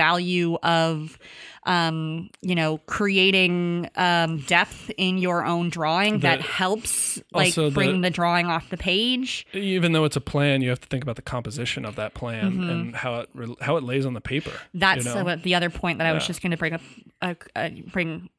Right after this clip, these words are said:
Speaker 1: um, across was that so much of a hand draw or a hand drafting class is focused on how you organize information on a page. And
Speaker 2: Yeah.
Speaker 1: I feel like a lot of, so my, I had, I had a hand drafting class in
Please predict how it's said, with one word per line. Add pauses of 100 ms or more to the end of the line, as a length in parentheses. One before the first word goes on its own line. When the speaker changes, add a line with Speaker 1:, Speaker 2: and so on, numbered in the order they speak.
(120)
Speaker 1:
um,
across
was
that (880)
so
much
of
a
hand
draw
or
a
hand
drafting
class
is
focused
on
how
you
organize
information
on
a
page.
And
Speaker 2:
Yeah. (580)
Speaker 1:
I
feel
like
a
lot
of,
so
my,
I
had, (680)
I
had
a
hand
drafting
class
in